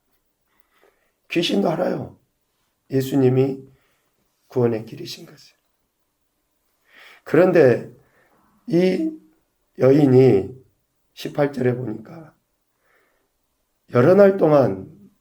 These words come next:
그 이야기를 하는 거예요. 소리소리 질러가면서 바울과 실라에 대해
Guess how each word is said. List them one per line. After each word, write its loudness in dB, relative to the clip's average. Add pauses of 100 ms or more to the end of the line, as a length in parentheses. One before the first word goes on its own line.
(760)
그 -4
이야기를 2
하는 0
거예요. -8 (1500)
소리소리 -2
질러가면서 0 (3000)
바울과 4
실라에 4
대해 2